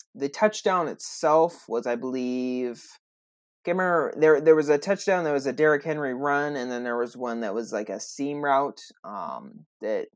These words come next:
you know, both, the seam route was just a, a great throw. The, the post safety was a little bit slow to react, but I can't remember what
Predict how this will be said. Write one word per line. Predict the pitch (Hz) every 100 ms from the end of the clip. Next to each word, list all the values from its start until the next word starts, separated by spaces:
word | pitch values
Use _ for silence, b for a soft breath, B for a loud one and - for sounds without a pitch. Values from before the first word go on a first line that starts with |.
| _ _
you | - 127
know, | 123
both, | 151 165 - _
the | 143 156
seam | - 240
route | 208 139
was | 143
just | 135 -
a, | 107 87 101
a | 110
great | 131 120 -
throw. | 131 117 110 113
The, | 110 104 87
the | 107
post | 110 107
safety | - 107 101
was | 101
a | 101 107
little | 117 113
bit | 92
slow | - 120
to | 110
react, | 95 95 110
but |
I | 110
can't | 120
remember | 123 123 113
what | 107